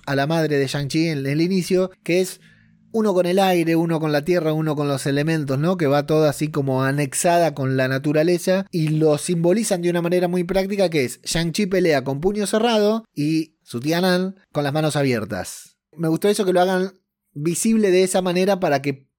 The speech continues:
pueda verse bien reflejado que Shang-Chi debe, eh, debe dejar atrás, de alguna manera, todo lo que aprendió, todo lo que su padre le enseñó desde la muerte de su madre, para adoptar un nuevo estilo de combate, Lucas.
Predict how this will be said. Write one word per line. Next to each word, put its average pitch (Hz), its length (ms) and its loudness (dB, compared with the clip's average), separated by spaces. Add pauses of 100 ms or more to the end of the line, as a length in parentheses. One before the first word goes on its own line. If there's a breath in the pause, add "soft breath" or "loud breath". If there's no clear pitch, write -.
pueda 185 300 2
verse 180 300 0
bien 180 180 0
reflejado 185 640 0
que 151 100 -2
Shang-Chi 156 440 -2
debe, 208 400 0
eh, - 120 -8
debe 226 340 -2
dejar 202 280 2
atrás, 196 560 -2
de 127 80 -2
alguna 156 240 -2
manera, 185 480 0
todo 160 200 2
lo 151 120 0
que 147 100 -2
aprendió, 175 380 -2
todo 147 180 2
lo 135 80 0
que 127 80 -6
su 131 160 -8
padre 147 260 0
le 135 80 0
enseñó 156 360 -4
desde 123 180 -2
la 127 80 -2
muerte 139 380 -4
de 127 120 0
su 113 760 -2
madre, 170 520 -2
para 139 300 0
adoptar 135 640 0
un 123 220 -2
nuevo 131 260 0
estilo 120 280 -2
de 113 60 0
combate, 104 440 -4
Lucas. 95 340 -6